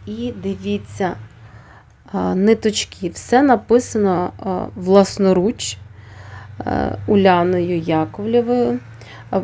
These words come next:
вона, я на неї підписана в Instagram, і я скільки розумію, що Уляна кожен набір складає сама.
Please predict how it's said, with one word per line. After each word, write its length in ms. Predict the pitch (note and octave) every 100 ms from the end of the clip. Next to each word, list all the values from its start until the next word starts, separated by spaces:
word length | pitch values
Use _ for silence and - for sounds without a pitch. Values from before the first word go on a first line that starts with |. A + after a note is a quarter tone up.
| -
вона, 460 | F#3 G#3+ A#3 B3
я 240 | A#3+ G#3+ A3+
на 100 | A3+
неї 180 | A3 G#3+
підписана 560 | G3+ - A3 A3 G3+
в 40 | G3+
Instagram, 760 | - G3+ G3+ A3+ C4 D#4+ D#4 -
і 440 | A#3 A3+ A#3 A3+
я 120 | G#3+
скільки 460 | G#3 - A#3 G#3 A3
розумію, 460 | G3 G3+ A3 A#3 G#3+
що 260 | - F#3+
Уляна 440 | G3 G#3 G#3 G#3+ G3+
кожен 400 | - G#3+ G#3+ G#3
набір 420 | F#3+ F3+ A3 A3+
складає 760 | A3 - F#3 F3 F#3+ G3 G3 F#3+
сама. 520 | - - F#3+ E3 -